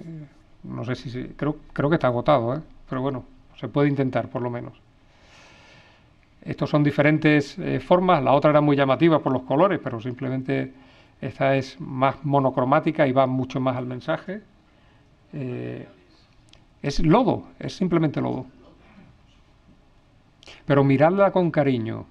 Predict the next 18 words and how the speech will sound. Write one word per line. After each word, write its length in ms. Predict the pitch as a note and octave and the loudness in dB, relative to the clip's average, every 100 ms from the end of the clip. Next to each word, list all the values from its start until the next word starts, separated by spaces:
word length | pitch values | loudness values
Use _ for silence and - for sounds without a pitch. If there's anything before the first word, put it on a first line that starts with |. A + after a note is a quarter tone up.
| _ | _
o 40 | - | -6
sea, 300 | D#3 A#2 - - _ _ _ _ | -2 -2 -4 -12 _ _ _ _
intentad 720 | C#3+ C3+ C3 B2+ D#3+ F#3 E3+ - | -2 0 0 2 2 2 -2 -2
ver 300 | D3 F#3+ F#3+ | 2 4 4
en 100 | F#3 | 4
ella, 460 | F3+ D#3 C#3 F3+ - _ _ _ - | 4 4 0 -4 -8 _ _ _ -12
¿eh? 240 | C#3 C#3 C3+ - _ _ _ _ _ _ | -8 -6 -8 -16 _ _ _ _ _ _
más 360 | C#3 C#3 E3 - | 0 0 0 -4
allá, 540 | D3+ D3+ D#3+ E3 D#3+ - - | -2 2 2 2 -2 -14 -14
eh, 180 | D#3 | -8
o 40 | C3+ | -6
sea, 160 | - | -2
no 100 | D3 | 0
intentéis 520 | E3 E3+ F#3 D#3+ F3+ C#3+ | 0 0 0 2 2 2
ver 280 | E3 D#3+ - | 0 -2 -6
líneas 420 | E3+ D3+ D#3+ E3 | -2 0 2 0
rectas, 380 | E3 - - A2+ | 0 -4 -6 -6
intentar 520 | A#2 A2+ G2+ C3+ - | -6 -8 -4 -2 -2